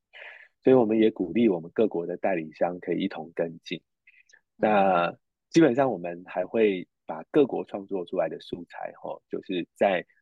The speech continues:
Speaker 1: 可行的范围当中让他们彼此流通，所以就让我们的代理商在，呃，经营社群上可以有更多的资源，并且可以做得更轻松。
Speaker 2: 嗯。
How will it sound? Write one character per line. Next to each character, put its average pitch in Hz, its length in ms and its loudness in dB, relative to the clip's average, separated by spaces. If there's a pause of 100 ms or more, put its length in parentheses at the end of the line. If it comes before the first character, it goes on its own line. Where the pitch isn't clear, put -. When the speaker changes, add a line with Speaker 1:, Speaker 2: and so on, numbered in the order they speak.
(120)
Speaker 1:
可 87 160 -4
行 92 140 -8
的 95 120 -4
范 107 160 2
围 82 160 -2
当 87 240 -8
中 87 240 -2
让 92 120 2
他 101 80 -6
们 87 180 -2
彼 87 180 -6
此 - 180 -10
流 73 300 -6
通， - 340 -8 (520)
所 120 100 4
以 110 60 6
就 117 120 6
让 120 160 6
我 90 80 -2
们 82 160 -8
的 85 100 -10
代 95 180 2
理 82 140 -2
商 90 240 -4
在， 90 440 4 (280)
呃， 90 180 -2
经 120 120 0
营 107 100 0
社 110 140 2
群 85 220 -6
上 92 160 -2
可 95 100 -4
以 - 20 0
有 82 120 -2
更 95 220 -2
多 90 180 -4
的 78 100 -6
资 90 240 -8
源， 80 300 -8 (100)
并 92 140 -8
且 90 100 -10
可 - 80 -8
以 82 60 -6
做 92 180 -4
得 80 60 -10
更 87 220 -6
轻 - 200 -18 (140)
松。 - 180 -12 (360)
Speaker 2:
嗯。 190 300 -18